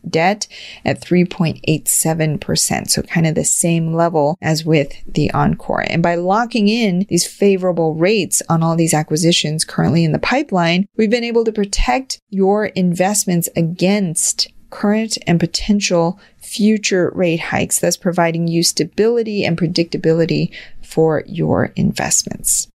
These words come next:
All right, so let's talk just a little bit more about those acquisitions in process. So just so you can understand a little bit more about what we look for and why we love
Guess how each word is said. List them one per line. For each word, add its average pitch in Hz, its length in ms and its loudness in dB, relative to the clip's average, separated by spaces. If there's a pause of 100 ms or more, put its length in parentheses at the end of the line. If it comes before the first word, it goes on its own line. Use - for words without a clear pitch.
All - 80 2
right, - 240 0
so 254 120 2
let's 330 300 2
talk 254 440 -2
just - 240 -2
a 220 40 4
little 262 520 2
bit 302 180 0
more 196 280 2
about 175 800 0 (140)
those 165 320 2
acquisitions 165 720 0
in 156 140 2
process. 208 640 0
So - 160 2
just - 240 0
so 370 60 0
you 294 220 2
can 247 180 0
understand 185 640 0
a 180 80 2
little 180 240 0
bit 175 220 0
more 165 500 2 (140)
about 165 500 0
what 170 300 0
we 170 160 2
look 175 320 -2
for 190 320 2
and 170 280 0
why 165 300 2
we 175 180 0
love 165 600 0